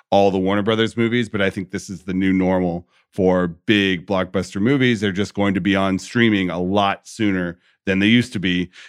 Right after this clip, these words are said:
And it'll be interesting to see how much that impacts the box office, because I think there is a certain amount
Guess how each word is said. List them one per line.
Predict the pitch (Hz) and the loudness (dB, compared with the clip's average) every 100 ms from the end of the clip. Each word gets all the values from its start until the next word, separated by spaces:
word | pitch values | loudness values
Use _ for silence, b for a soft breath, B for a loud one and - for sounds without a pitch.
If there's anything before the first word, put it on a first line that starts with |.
| B | B
And | 123 131 135 135 139 | 2 4 4 0 0
it'll | 139 | 2
be | 151 | 2
interesting | 151 135 127 113 | 0 0 0 0
to | |
see | - 120 | 0 0
how | 110 110 | 2 2
much | 110 - | -2 -4
that | 101 107 110 | 0 0 0
impacts | 110 107 107 101 - | -2 0 0 0 -4
the | |
box | 107 135 - | -2 -2 -2
office, | 82 73 76 - | -8 -8 -14 -14
because | - 92 95 | -10 -6 -4
I | 90 | -2
think | 101 92 | -4 0
there | 95 98 | 0 2
is | 95 | 0
a | 98 90 | -2 -4
certain | - 98 98 | -4 -4 -2
amount | 92 92 90 87 | 0 2 0 -2